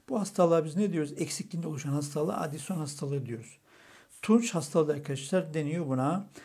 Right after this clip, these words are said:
Kas zayıflaması, yorgunluk, iştahsızlık, kilo kaybı filan işte deride koyulaşma gibi arkadaşlar. İşte tunç rengi dediğimiz bir rengi alabiliyor deri arkadaşlar diyebiliriz. Ve bakın kabuk bölgesinden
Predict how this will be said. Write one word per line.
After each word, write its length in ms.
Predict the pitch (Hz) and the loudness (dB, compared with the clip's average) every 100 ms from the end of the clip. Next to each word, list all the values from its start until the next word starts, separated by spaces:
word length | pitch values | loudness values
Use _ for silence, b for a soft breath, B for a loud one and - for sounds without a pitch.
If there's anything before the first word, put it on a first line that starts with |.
| B - | B 2
Kas 240 | 247 240 | 2 6
zayıflaması, 600 | 220 202 202 185 180 - | 6 6 6 4 4 0
yorgunluk, 580 | 160 175 170 170 165 160 | 2 4 4 0 -4 -6
iştahsızlık, 640 | 208 - 165 156 156 156 - | -6 2 2 2 -4 -6 -2
kilo 220 | 175 165 | 0 2
kaybı 280 | 160 147 139 | 4 2 0
filan 420 | 151 170 185 180 B B | 0 2 2 -2 B B
işte 280 | - 175 139 | -10 -4 4
deride 580 | 170 170 139 156 190 220 B B B _ | 4 4 4 4 4 -2 B B B _
koyulaşma 580 | - 175 175 170 - 165 | 0 4 6 4 2 -4
gibi 200 | 139 135 | -2 -2
arkadaşlar. 520 | 131 135 131 120 175 | -2 -4 -6 -6 -8
İşte 240 | 170 151 143 | -8 -10 -8
tunç 300 | 160 143 147 | -6 -4 -2
rengi 260 | 147 131 | -2 -4
dediğimiz 560 | 127 123 143 180 180 - b b b b | -8 -6 -4 -4 -6 -12 b b b b
bir 120 | 165 | -2
rengi 260 | 151 151 - | 0 0 -2
alabiliyor 540 | 143 139 131 147 156 | -2 -2 -4 -8 -6
deri 160 | 135 127 | -4 -4
arkadaşlar 560 | 120 - 127 - - 135 | -6 -10 -12 -10 -10 -6
diyebiliriz. 640 | 131 123 113 110 - - _ _ B B B B | -6 -6 -10 -12 -18 -18 _ _ B B B B
Ve 360 | 170 190 240 254 | 6 8 8 4
bakın 340 | 202 180 180 151 | 2 2 0 2
kabuk 340 | - 196 226 | 6 6 6
bölgesinden 520 | 190 160 151 - 151 | 2 2 -2 -4 -8